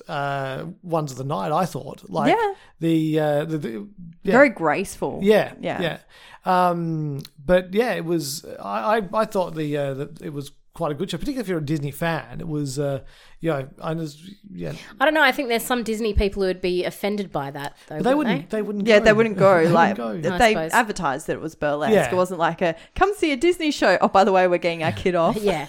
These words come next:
Speaker 3: true,
Speaker 1: But
Speaker 3: true.
Speaker 1: it's, it's really interesting though that it, it, uh, appeals, uh, so much more to a female audience 'cause, like, in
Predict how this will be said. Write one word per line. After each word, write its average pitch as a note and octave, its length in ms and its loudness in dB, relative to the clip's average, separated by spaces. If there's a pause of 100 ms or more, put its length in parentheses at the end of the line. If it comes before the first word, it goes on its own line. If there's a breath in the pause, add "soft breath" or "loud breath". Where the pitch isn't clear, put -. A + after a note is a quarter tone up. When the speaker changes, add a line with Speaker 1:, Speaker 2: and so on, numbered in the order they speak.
(100)
Speaker 3:
true, - 180 -4
Speaker 1:
But F#4 80 8
Speaker 3:
true. A#3 140 8
Speaker 1:
it's, - 160 2
it's G3+ 180 -8
really G#3 340 -4
interesting E3+ 360 -4
though D3 160 -2
that C#3 120 -6
it, D#3+ 180 -6
it, E3+ 340 -8
uh, C#3+ 320 -4
appeals, D#3+ 800 -2 (340 soft breath)
uh, C#3 560 -2 (100)
so F3+ 220 -2
much F3 180 -4
more D3+ 220 -4
to D3+ 60 -6
a C3 60 -8
female D#3 420 -6
audience F#3+ 520 -8 (220)
'cause, D#3 420 -4
like, D#3+ 220 -4
in F3+ 480 -6